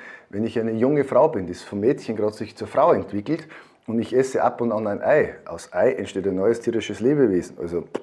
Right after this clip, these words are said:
ein Fruchtbarkeitssymbol, habe ich überhaupt kein, kein Thema. Das heißt, Fleisch gut oder nicht, ist für mich eigentlich schon lang gegessen. Ja, sondern ist die Frage, wenn ich Fleisch essen möchte, dass ich mir weiß, okay, wo kommt denn das her, wie wurde das gefüttert?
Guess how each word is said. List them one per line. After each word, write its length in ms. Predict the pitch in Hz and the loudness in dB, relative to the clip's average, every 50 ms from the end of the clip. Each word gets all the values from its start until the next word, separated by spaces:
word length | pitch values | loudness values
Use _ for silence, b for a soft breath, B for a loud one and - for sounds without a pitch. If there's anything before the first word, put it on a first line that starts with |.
| b b b b b b b b b | b b b b b b b b b
ein 120 | - 90 90 | -16 -12 -2
Fruchtbarkeitssymbol, 800 | 123 151 156 156 - 131 - - 104 92 - - 95 85 71 - - | 0 0 0 2 -2 -2 2 2 2 2 2 -4 -10 -12 -12 -14 -12
habe 180 | - 80 80 - | -12 -10 -10 -10
ich 100 | - - | -6 -4
überhaupt 360 | 131 156 147 127 - - - | -4 0 0 -2 -2 -2 -4
kein, 260 | - 104 98 - - | -4 -4 -4 -4 -10
kein 140 | - 98 92 | -14 -14 -10
Thema. 360 | - 117 123 120 92 - - - b b b b b b b b b b | -4 -4 -4 -4 -4 -8 -12 -18 b b b b b b b b b b
Das 120 | 104 92 | -8 -4
heißt, 260 | 104 101 101 - - - _ _ _ _ - _ _ _ _ _ | -4 -4 -4 -6 -16 -20 _ _ _ _ -20 _ _ _ _ _
Fleisch 520 | _ - - 85 90 110 127 120 - - | _ -12 -6 -2 2 2 2 2 0 -2
gut 240 | - 120 147 147 - | -2 0 0 0 0
oder 140 | 104 104 92 | -2 -2 0
nicht, 400 | 104 156 185 - - - - - | 0 0 0 -2 -4 -12 -12 -12
ist 120 | 110 98 - | -12 -12 -12
für 140 | - - 92 | -12 -10 -4
mich 340 | 101 123 151 156 151 - | -2 0 0 -2 -4 -6
eigentlich 380 | - 87 107 123 135 127 117 - | -4 0 2 2 2 2 -2 -4
schon 120 | - 98 | -2 -4
lang 200 | 87 85 110 120 | -2 -2 -2 -2
gegessen. 400 | - 107 113 - - - - - - - _ _ _ _ _ _ _ _ _ _ _ _ _ _ _ - | -2 -4 -4 -4 -8 -16 -16 -18 -20 -20 _ _ _ _ _ _ _ _ _ _ _ _ _ _ _ -2
Ja, 120 | 104 127 | -2 -2
sondern 280 | 117 107 101 98 98 95 | -2 -2 -4 -2 -2 -4
ist 100 | - - | -4 -6
die 60 | 95 | -8
Frage, 320 | - 90 87 85 80 76 | -8 -8 -8 -8 -6 0
wenn 240 | 92 127 170 170 - | 2 2 2 2 -2
ich 160 | 113 - - | -8 -12 -10
Fleisch 280 | - 90 82 87 87 - | -6 -6 -4 -4 -4 -6
essen 320 | - 90 - - - - | -8 -10 -10 -10 -10 -4
möchte, 360 | 95 127 147 151 - - - - - b b b b b | 0 0 0 -2 -4 -14 -18 -18 -18 b b b b b
dass 160 | - 82 82 | -16 -14 -10
ich 60 | 87 92 | -8 -8
mir 120 | 92 87 | -6 -4
weiß, 200 | 90 90 90 90 | -4 -4 -4 -6
okay, 320 | 85 - - 98 92 - - | -10 -12 -8 -6 -6 -6 -6
wo 120 | 85 87 | -10 -10
kommt 280 | - - 90 87 - - | -8 -8 -10 -10 -12 -12
denn 80 | 85 | -10
das 180 | 80 80 80 - | -10 -10 -10 -6
her, 160 | 101 98 90 | -4 -4 -4
wie 140 | 90 87 85 | -4 -6 -6
wurde 160 | 98 90 80 | -8 -8 -8
das 220 | 76 78 78 76 - | -8 -12 -12 -12 -14
gefüttert? 460 | 76 - - 110 107 - - - | -18 -10 -10 -10 -10 -10 -16 -20